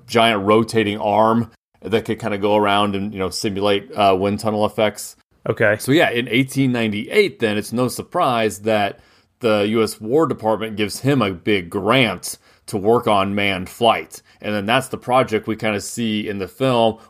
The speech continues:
Speaker 1: why he has this government backing. They were basically to put government money up front, as opposed to, like, the Wrights are trying to, like,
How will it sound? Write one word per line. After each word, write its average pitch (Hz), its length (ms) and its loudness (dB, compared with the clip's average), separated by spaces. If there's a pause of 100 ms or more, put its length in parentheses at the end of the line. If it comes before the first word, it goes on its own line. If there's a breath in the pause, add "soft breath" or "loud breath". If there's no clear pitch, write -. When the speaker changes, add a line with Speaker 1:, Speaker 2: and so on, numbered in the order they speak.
Speaker 1:
why 101 240 2
he 117 140 -2
has 107 200 2
this 98 120 -10
government 95 380 -4
backing. 101 600 0 (260 soft breath)
They 110 100 2
were 123 100 4
basically 110 360 2
to 104 100 -2 (260)
put 117 200 -2
government 110 300 0
money 104 200 -2
up 95 120 -4
front, 117 560 0
as 120 180 -8
opposed 113 240 -4
to, 117 60 0
like, 107 120 -2
the 104 80 -4
Wrights 131 280 2
are 113 40 -8
trying 120 200 0
to, 110 100 4
like, 98 220 0